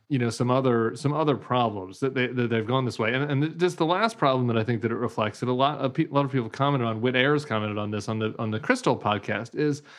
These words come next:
it shows that he doesn't have a lot of faith in his team. The other thing, see what you want about Trump.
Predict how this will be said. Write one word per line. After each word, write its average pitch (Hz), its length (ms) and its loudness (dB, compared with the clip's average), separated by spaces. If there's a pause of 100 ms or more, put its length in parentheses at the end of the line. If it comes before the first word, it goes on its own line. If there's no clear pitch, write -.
(400)
it 175 160 2
shows 196 520 2
that 180 120 2
he 165 200 -4
doesn't 156 220 2
have 147 120 0
a 131 40 2
lot 127 140 4
of 123 60 -6
faith 117 260 2
in 110 60 0
his 98 160 -6
team. 104 440 -14 (400)
The 185 80 4
other 240 120 2
thing, 139 160 2
see - 120 2
what 175 120 0
you 196 60 0
want 180 100 2
about 160 180 2
Trump. 143 240 0